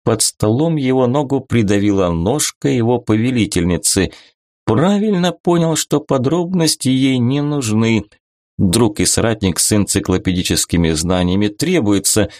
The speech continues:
но только в те моменты, когда она сама спросит.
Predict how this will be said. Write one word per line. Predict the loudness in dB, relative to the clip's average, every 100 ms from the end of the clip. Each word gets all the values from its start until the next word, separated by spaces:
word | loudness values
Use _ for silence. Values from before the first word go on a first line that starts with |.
| -8 0
но | 2 2
только | 0 -2 -2 0 -2
в | -2
те | 0 0
моменты, | 2 0 0 -2 -2 -4
когда | 0 -2 -2 -2 -2 -2
она | -2 -2
сама | 0 0 0 0 0
спросит. | -2 0 0 0 -2 -6